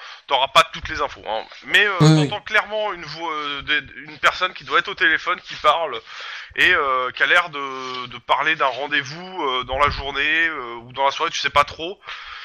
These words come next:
Speaker 1: Euh, et que ça, ça a l'air assez important, euh, ça, ça parle à demi-mot, c'est-à-dire c'est pas direct, c'est, ça, il parle pas d'argent directement, il, tu, tu, mais tu comprends les allusions, ça parle d'argent.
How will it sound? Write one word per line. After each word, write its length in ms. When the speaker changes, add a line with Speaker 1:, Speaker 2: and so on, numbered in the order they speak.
Speaker 1:
Euh, 680
et 80
que 60
ça, 280
ça 160
a 60
l'air 160
assez 160
important, 440
euh, 160
ça, 380
ça 140
parle 160
à 60
demi-mot, 380
c'est-à-dire 240
c'est 160
pas 140
direct, 500
c'est, 120
ça, 160
il 80
parle 180
pas 100
d'argent 320
directement, 640
il, 640
tu, 100
tu, 280
mais 120
tu 100
comprends 300
les 160
allusions, 360
ça 120
parle 220
d'argent. 320